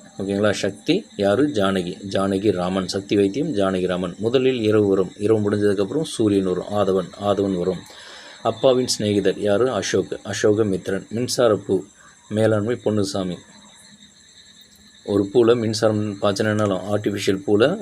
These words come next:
லைட் செட்டிங் போட்டு மின்சாரம் பாய்ச்சினா என்னது? பொண்ணு போல மின்னும். மின்சாரப்பூ பொன்னுசாமி. சூடிய பூ சூடர்க்க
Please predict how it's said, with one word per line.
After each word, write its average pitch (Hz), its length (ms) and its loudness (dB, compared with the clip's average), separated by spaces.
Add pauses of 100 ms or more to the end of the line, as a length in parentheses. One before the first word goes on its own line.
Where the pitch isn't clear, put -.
(120)
லைட் 107 320 0
செட்டிங் 104 260 0
போட்டு 104 420 2 (280)
மின்சாரம் 107 460 0
பாய்ச்சினா 101 340 0
என்னது? 101 200 0 (100)
பொண்ணு 104 260 0
போல 101 180 0
மின்னும். 95 340 -2 (500)
மின்சாரப்பூ 101 600 0 (520)
பொன்னுசாமி. 98 600 -2 (200)
சூடிய 143 400 4
பூ 127 300 -2
சூடர்க்க 101 500 2